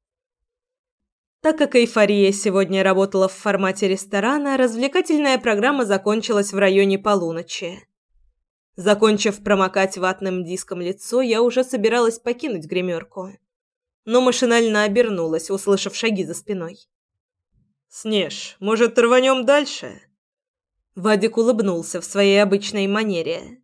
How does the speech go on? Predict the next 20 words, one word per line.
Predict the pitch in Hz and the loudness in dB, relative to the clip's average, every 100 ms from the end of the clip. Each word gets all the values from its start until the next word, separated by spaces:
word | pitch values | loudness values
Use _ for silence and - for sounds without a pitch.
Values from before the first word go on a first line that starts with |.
| _ | _
«Я | 214 190 175 | -2 2 2
очень | 175 175 175 165 | 0 -4 -14 -12
привлекателен | 175 170 170 165 214 294 302 262 247 214 | -10 -8 -8 -6 -6 -4 -4 -2 0 0
и | |
горяч». | 190 165 151 - - - - _ _ _ _ _ _ _ _ _ _ _ _ | 0 -2 -2 -6 -8 -14 -16 _ _ _ _ _ _ _ _ _ _ _ _
«Извини, | 202 175 185 220 247 | -4 -2 0 0 2
но | 294 | 0
я | 285 220 214 | 2 2 2
ужасно | 202 202 208 214 185 | 2 0 -2 -4 -6
устала». | - - 170 170 202 226 _ _ _ _ _ _ _ _ _ _ _ - | -8 -8 -6 -6 -8 -16 _ _ _ _ _ _ _ _ _ _ _ -8
«Тогда | 185 208 269 | -4 4 4
я | 294 | 4
тебя | 294 302 | 0 0
подброшу. | 320 226 151 147 - 156 - _ - | 2 0 -4 -10 -12 -18 -20 _ -6
Идёт?» | 202 208 254 - _ _ _ _ _ _ _ _ _ - | 0 4 2 0 _ _ _ _ _ _ _ _ _ -8
«Вообще-то | 208 202 - 240 | -6 -2 -2 0
я | 226 214 | 2 2
уже | 208 220 | 2 0
вызвала | 202 226 190 196 196 | 0 0 0 0 0
такси». | 214 214 - 165 - | -6 -10 -14 -14 -16